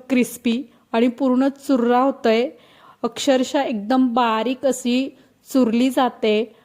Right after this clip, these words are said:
आणि खूप कुरकुरीत अशी कडाकणी बनवण्यासाठी खूप छान अशी रेसिपी खास तुमच्यासाठी. या ठिकाणी भरपूर ठिकाणी गोड कडाकणी देखील बनवली जाते, पण आमच्याकडे गोड नाही बनवली जात,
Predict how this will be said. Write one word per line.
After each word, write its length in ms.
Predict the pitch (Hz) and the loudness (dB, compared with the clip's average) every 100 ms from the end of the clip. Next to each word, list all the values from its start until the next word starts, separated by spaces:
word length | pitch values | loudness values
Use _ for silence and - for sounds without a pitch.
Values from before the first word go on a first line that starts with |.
| _ - | _ -6
आणि 220 | 220 220 220 | -4 -4 -4
खूप 360 | 269 269 262 | 0 0 -2
कुरकुरीत 600 | - 254 - 254 247 254 | -4 -4 0 0 0 0
अशी 240 | 240 233 240 | -4 -4 -6
कडाकणी 360 | 247 220 208 226 | -2 -2 -2 -2
बनवण्यासाठी 960 | 233 220 214 220 226 226 214 220 226 - _ - | 0 0 0 -2 -2 -2 -2 -4 -4 -12 _ -10
खूप 420 | - 269 269 - | 0 0 -2 -8
छान 280 | 254 233 226 | -2 0 0
अशी 420 | 226 - 294 - _ - | -4 -4 -6 -8 _ -4
रेसिपी 520 | 226 220 - 190 226 294 _ _ - | 0 0 -2 -6 -8 -10 _ _ -8
खास 200 | 285 277 | -2 -2
तुमच्यासाठी. 640 | 269 220 208 196 202 185 190 - _ _ _ - _ - | -2 -4 -4 -4 -6 -6 -12 -14 _ _ _ -20 _ 0
या 80 | |
ठिकाणी 380 | 247 254 254 254 | 0 2 2 2
भरपूर 440 | 254 294 247 262 269 | 2 2 2 0 0
ठिकाणी 460 | 269 262 247 247 | 0 0 0 0
गोड 300 | 247 247 240 | 2 4 4
कडाकणी 440 | 240 254 247 247 247 | 2 0 0 0 0
देखील 320 | 247 247 262 | 0 0 0
बनवली 380 | 247 233 214 220 | 0 0 0 0
जाते, 380 | 214 208 208 | 0 -2 -6
पण 180 | 240 247 | -4 -2
आमच्याकडे 560 | 233 214 214 233 233 226 | 0 -2 -2 -4 -2 -2
गोड 300 | 214 220 220 | 2 2 2
नाही 200 | 233 233 | 0 -2
बनवली 380 | 240 233 208 202 | 0 -2 -2 -4
जात, 180 | 202 | -4